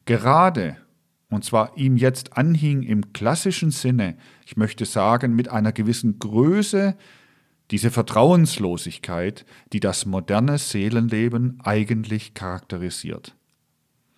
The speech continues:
Denn bei Hegel hatte zum Beispiel Karl Marx vernehmen können, dass die Weltgeschichte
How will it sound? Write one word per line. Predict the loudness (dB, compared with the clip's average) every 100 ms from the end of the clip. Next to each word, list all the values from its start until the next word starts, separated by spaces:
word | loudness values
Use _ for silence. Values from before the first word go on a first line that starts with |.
| _ _ 2
Denn | 4
bei | 6 6
Hegel | 4 0 2 2 2 0 0 -10 -2
hatte | 0 0 0
zum | 0
Beispiel | 2 2 0 -4 -2 0 -2
Karl | 0 2 2
Marx | 2 0 -2 -4
vernehmen | -2 2 2 4 2 0
können, | -4 -2 0 -2 -6 _ -20 -4
dass | -4
die | 0 4
Weltgeschichte | 4 4 0 -2 0 -2 -4 -4 -4